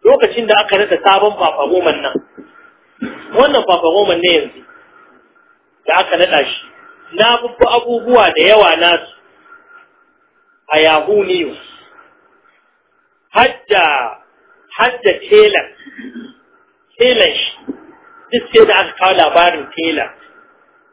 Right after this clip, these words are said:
Taylor da ke tsinka wannan kayan, da irin yadin da ake amfani da shi na alhari ne ne.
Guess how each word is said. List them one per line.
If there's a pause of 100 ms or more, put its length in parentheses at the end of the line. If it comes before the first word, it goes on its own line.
(680)
Taylor
da
ke
tsinka
wannan
kayan, (580)
da
irin
yadin
da
ake
amfani
da
shi
na
alhari
ne
ne.